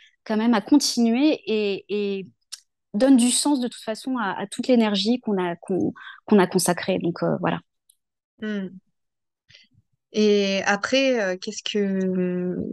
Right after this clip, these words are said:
Speaker 2: du coup, parce que là, on est, t'as, t'as vu que tu voulais commencer à mettre les pas, un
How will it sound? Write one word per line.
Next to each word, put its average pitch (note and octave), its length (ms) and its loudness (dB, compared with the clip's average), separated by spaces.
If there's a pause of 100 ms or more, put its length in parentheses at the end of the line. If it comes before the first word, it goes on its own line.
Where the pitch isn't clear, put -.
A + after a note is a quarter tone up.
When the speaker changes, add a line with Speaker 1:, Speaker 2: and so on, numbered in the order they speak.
(140)
Speaker 2:
du F#3+ 80 -2
coup, - 300 0
parce G3+ 160 0
que - 80 -4
là, G#3+ 120 2
on G3 60 -4
est, F3 220 -6 (280)
t'as, F#3 280 2
t'as F#3+ 160 2
vu G#3+ 160 -4
que - 40 -18
tu - 120 -8
voulais G3 260 -2
commencer G3 340 0
à F#3+ 60 4
mettre F#3+ 220 0
les G3 80 -2
pas, - 260 -2
un F#3+ 160 -4